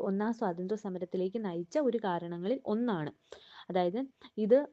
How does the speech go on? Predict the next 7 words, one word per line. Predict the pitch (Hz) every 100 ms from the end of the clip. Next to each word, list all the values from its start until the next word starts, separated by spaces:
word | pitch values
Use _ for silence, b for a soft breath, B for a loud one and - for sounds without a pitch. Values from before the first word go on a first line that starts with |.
| -
ആ, | 196 190
സ്വാഭാവികമായിട്ടും | 208 190 190 196 214 214 202 220 220
ഈ |
നാട്ടുരാജാക്കന്മാരെ | 220 202 190 202 202 202 202 208 208 208
ഇത് | 208 220
ചൊടിപ്പിക്കും. | 220 190 196 180 175
കാരണം | 185 180 180 202